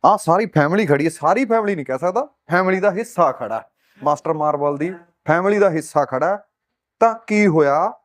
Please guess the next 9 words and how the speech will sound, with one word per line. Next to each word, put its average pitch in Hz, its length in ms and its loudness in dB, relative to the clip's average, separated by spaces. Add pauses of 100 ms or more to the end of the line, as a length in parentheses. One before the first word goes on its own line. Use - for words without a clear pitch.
(320)
ਕਿ 196 140 2
ਤੁਹਾਨੂੰ 202 300 0
ਮੈਂ 190 80 0
ਪਹਿਲਾਂ 202 380 -2
ਵੀ 180 100 -4
ਕਹਿ 143 220 -2
ਚੁੱਕਿਆ 147 280 -2
ਵੀ 160 300 -2
ਲੱਖ 143 480 -2